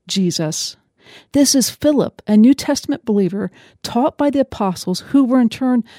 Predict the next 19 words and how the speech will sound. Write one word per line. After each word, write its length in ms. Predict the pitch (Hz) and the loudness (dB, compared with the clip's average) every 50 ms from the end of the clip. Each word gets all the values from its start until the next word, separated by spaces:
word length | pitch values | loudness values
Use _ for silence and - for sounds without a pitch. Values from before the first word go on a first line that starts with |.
| - _ _ | -20 _ _
taught 300 | - - 262 277 - - | -10 -6 -4 -4 -4 -2
by 100 | - 269 | 0 0
the 60 | 233 220 | 2 2
Lord 260 | 196 220 240 254 226 | 4 4 2 2 2
Jesus 260 | - 269 254 262 - | 0 -2 -2 -2 -4
Christ 360 | - - - 247 247 226 - | -4 -4 -2 -2 -2 -2 -2
himself, 440 | - 262 - - - 202 180 175 - | -2 -2 -2 -2 -2 -2 -2 -4 -2
who 160 | - - 254 | 0 4 4
most 360 | 240 247 262 254 226 - - | 6 6 6 4 2 0 -6
likely, 500 | 269 269 294 277 - - - 185 175 175 - - - - - _ - | -6 -6 -6 -6 -4 -2 -2 -2 -2 -2 -4 -10 -20 -20 -20 _ -4
after 280 | - 226 220 - 214 | -4 -4 -2 0 0
his 160 | 202 202 185 185 | 0 0 0 0
resurrection 600 | 220 240 247 226 254 233 247 240 - - - 175 | 0 0 2 0 0 0 0 -2 -2 -4 -6 -6
of 60 | 170 | -6
forty 340 | - - - 240 240 247 240 | -6 -2 0 2 2 2 2
days, 260 | 226 214 208 196 - | 2 0 0 0 0
went 220 | 220 202 226 220 | -4 -4 -4 -2
back 220 | 196 220 220 220 - | -2 -2 -2 -2 -4
through 240 | - - 202 196 | -6 -4 -4 -4